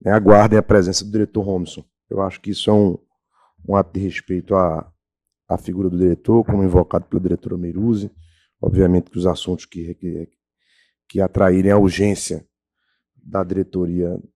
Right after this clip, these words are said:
obviamente, terão o tratamento adequado, contudo, aqueles temas que puderem aguardar né, a participação do diretor Romuson, eu acho que é muito adequado, na medida em que o diretor Romuson sempre traz,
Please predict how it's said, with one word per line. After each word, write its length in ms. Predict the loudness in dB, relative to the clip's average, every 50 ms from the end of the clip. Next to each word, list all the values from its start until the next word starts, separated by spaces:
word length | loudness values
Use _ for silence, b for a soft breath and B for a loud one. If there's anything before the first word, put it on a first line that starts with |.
| _ _ -12
obviamente, 560 | -12 -8 -4 -4 -2 -2 -2 -4 -4 -6 _ _ -6
terão 260 | -4 -2 -2 -2 -4
o 60 | -4
tratamento 720 | -4 -4 -4 -4 -4 -4 -4 -2 -2 -4 -6 -8 -16 -18 -18 _ _ _ _ _ _ _ _ _ _ -8
adequado, 580 | -6 -2 -2 -2 0 2 2 4 4 4 2
contudo, 520 | 0 0 2 0 2 0 -2 -2 0 0 -2
aqueles 320 | -2 -2 -2 -4 -4 -4
temas 320 | -2 0 2 2 2 0 -2
que 100 | -8 -10
puderem 380 | -8 -4 0 2 4 4 2
aguardar 640 | 2 2 2 2 2 2 2 2 2 2 0 b b b b b b b b b _ _ -4
né, 80 | -2 -2
a 60 | -2
participação 640 | 0 -2 -2 -2 -2 0 0 0 2 2 2 2 2
do 40 | 2
diretor 340 | 2 2 0 0 0 -2 -2
Romuson, 520 | 0 0 0 0 -2 -4 -8 -16 -16 -16 _ _ _ -12
eu 140 | -8 -8 -8
acho 180 | -8 -10 -12
que 80 | -12 -12
é 20 |
muito 180 | -10 -8 -6 -4
adequado, 640 | -2 -2 -2 -2 0 4 6 6 6 6 4 2 -6 -8 -10 -18 -20 -20 -20 -20 _ _ _ _ -10
na 140 | -6 -4 -2
medida 360 | -2 -2 -2 -2 -2 -2 -2
em 20 | -4
que 100 | -4 -4
o 20 |
diretor 320 | -2 -2 -2 0 -2 -4
Romuson 340 | -2 0 0 0 0 -2 -4
sempre 280 | -4 -2 -2 -2 -4 -6
traz, 520 | _ 0 2 2 4 2 2 -2 -6 -12